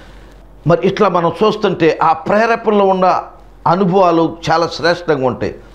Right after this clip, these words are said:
ప్రియులారా, మరలా మీకు జ్ఞాపకం చేస్తున్నా, నువ్వు అర్పించిన దాన్ని బట్టి దేవుడు అక్కడ ఆయన సన్నిధి నీకు తోడుగా ఉంటుంది. చూడండి, సౌలు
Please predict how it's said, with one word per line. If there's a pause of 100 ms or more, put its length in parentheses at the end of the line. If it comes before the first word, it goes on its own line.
(240)
ప్రియులారా,
మరలా
మీకు
జ్ఞాపకం
చేస్తున్నా, (440)
నువ్వు
అర్పించిన
దాన్ని
బట్టి
దేవుడు
అక్కడ (120)
ఆయన
సన్నిధి
నీకు
తోడుగా
ఉంటుంది. (800)
చూడండి, (260)
సౌలు